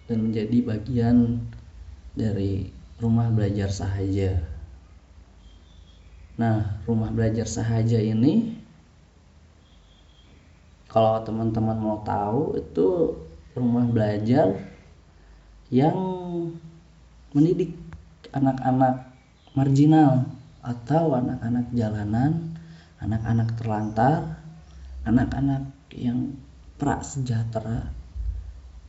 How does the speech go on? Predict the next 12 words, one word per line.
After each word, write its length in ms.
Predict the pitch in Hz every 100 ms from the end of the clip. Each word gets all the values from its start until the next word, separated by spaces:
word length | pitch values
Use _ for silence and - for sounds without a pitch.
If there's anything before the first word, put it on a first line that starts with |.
| -
untuk 560 | 165 156 156 190 202 - - - - _ _ _ - - 151
memiliki 640 | 151 147 147 - 190 - -
kehidupan 560 | 151 143 147 151 180
yang 160 | 185 175
lebih 320 | 160 139 135
baik 320 | 127 175 165 - - - - -
dan 400 | 131 156 - - - - - - - _ _ _ _ _ _ _ _ _ 135
mendapatkan 880 | 127 127 139 - - 90 90 80 82 -
hak-hak 400 | 135 - - 147 - - -
mereka 560 | 139 139 156 - 127 117 - - - - -
gitu. 480 | 113 - - 95 95 - - _ _ _ - _ - - - - - - - - - - - - - - -
Awalnya 800 | 123 123 135 143 185 202 202